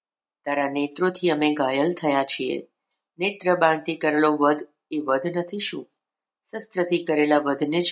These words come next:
શું વધ કહેવાય? નાથ, અમે સમજી ગયા, તમે દયાળુ નથી, તમે તો નિષ્ઠુર છો. યશોદાજી તો ભોળા છે, તમે ભોળા નથી. યશોદાજીનો એક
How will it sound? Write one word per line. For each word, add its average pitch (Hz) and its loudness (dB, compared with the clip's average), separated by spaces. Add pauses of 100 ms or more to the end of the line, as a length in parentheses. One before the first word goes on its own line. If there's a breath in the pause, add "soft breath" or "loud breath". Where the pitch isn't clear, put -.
શું 180 -2
વધ 170 2
કહેવાય? 202 -2 (800)
નાથ, 165 0 (140)
અમે 165 -4
સમજી 165 -4
ગયા, 139 -4 (520)
તમે 180 -2
દયાળુ 147 4
નથી, 139 -6 (380)
તમે 143 -8
તો 139 -8
નિષ્ઠુર 139 -4
છો. - -8 (540)
યશોદાજી 147 -2
તો 139 -6
ભોળા 139 -2
છે, - -10 (460)
તમે 147 -6
ભોળા 139 0
નથી. 123 -8 (560)
યશોદાજીનો 139 0
એક 139 0